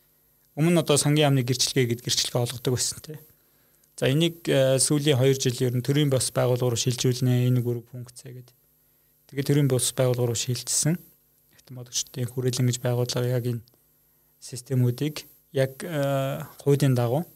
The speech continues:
журмын дагуу бүртгэлээ хийж гинүү, тайлгнаж чадж гинүү юу гэдгийг шалгаад гэрчлэгээ олгодог энэ процесс,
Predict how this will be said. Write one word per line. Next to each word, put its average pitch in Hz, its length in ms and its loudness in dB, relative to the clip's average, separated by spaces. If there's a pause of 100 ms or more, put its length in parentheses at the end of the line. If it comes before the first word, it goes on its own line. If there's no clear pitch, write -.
(800)
журмын 139 400 4
дагуу 123 240 4
бүртгэлээ 131 480 0
хийж 123 320 2
гинүү, 135 160 0
тайлгнаж 135 400 2
чадж 123 240 -2
гинүү 123 320 2
юу 120 80 2
гэдгийг 120 240 0
шалгаад - 560 -6
гэрчлэгээ 135 400 -4
олгодог 123 400 -4
энэ 120 160 -16
процесс, - 400 -6